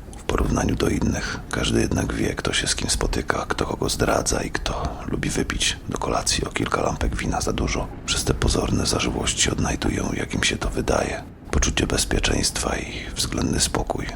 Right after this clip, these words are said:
Są jednak rzeczy, które przypominają, że może być różnie. W ubiegłym roku mieszkający na obrzeżach miasta młody Gruszyński naciągnął na niemałe pieniądze kilka starszych osób. No, potrafił być przekonujący,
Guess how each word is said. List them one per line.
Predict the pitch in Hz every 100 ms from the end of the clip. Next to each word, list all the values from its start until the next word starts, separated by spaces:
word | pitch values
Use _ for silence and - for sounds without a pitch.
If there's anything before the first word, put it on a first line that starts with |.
| - -
Są | - 67
jednak | 67 62 62
rzeczy, | 62 60 60 -
które | - - -
przypominają, | - - - 60 60
że | -
może | - -
być | -
różnie. | - - - - - -
W | 65
ubiegłym | 55 62 57 62
roku | 57 - -
mieszkający | - - - - -
na | -
obrzeżach | - - - 58
miasta | 57 - - -
młody | - - -
Gruszyński | - - - - -
naciągnął | - - - - -
na | - - - - -
niemałe | 110 - 104
pieniądze | - - - - -
kilka | - -
starszych | - - - - -
osób. | - - - -
No, | -
potrafił | - - 62 - 50
być | -
przekonujący, | - - - - - - -